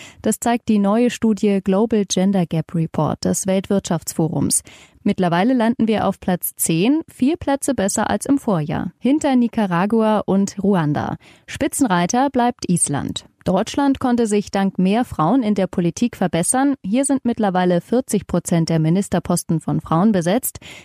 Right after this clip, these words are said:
In der Wirtschaft sind die Unterschiede dagegen noch sehr groß. Weniger als ein Drittel der Führungspositionen liegt hier in weiblicher Hand.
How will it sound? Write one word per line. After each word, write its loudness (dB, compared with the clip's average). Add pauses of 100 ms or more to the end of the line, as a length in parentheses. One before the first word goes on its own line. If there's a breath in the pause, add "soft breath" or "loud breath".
(140)
In 4
der -2
Wirtschaft -2
sind 0
die 0
Unterschiede 0
dagegen 0
noch 0
sehr 0
groß. -4 (240)
Weniger 2
als -2
ein 2
Drittel 0
der -2
Führungspositionen 0
liegt -4
hier 0
in 0
weiblicher -2
Hand. -2